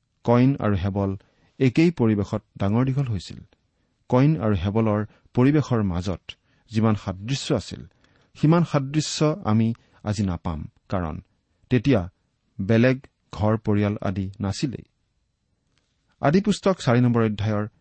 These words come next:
তিনি নম্বৰ পদত এই বুলি কৈছে, "কালক্ৰমে কইনে উপহাৰস্বৰূপে মাটিত উৎপন্ন হোৱা কিছু ফল জিহুৱাৰ উদ্দেশ্যে উৎসৰ্গ কৰিলে।"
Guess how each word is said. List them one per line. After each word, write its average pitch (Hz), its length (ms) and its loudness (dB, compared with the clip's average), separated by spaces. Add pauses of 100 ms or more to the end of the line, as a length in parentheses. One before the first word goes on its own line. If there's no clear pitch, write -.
(440)
তিনি 156 140 4
নম্বৰ 135 360 2
পদত 101 260 -4 (640)
এই 139 100 0
বুলি 127 200 0
কৈছে, 117 360 -8 (1300)
"কালক্ৰমে 139 640 4 (1040)
কইনে 139 460 4 (640)
উপহাৰস্বৰূপে 151 960 4
মাটিত 127 460 2
উৎপন্ন 143 520 2
হোৱা 139 280 4 (180)
কিছু 120 260 0
ফল 95 360 0 (460)
জিহুৱাৰ 120 440 4
উদ্দেশ্যে 110 640 0
উৎসৰ্গ 98 760 -2
কৰিলে।" 87 320 -2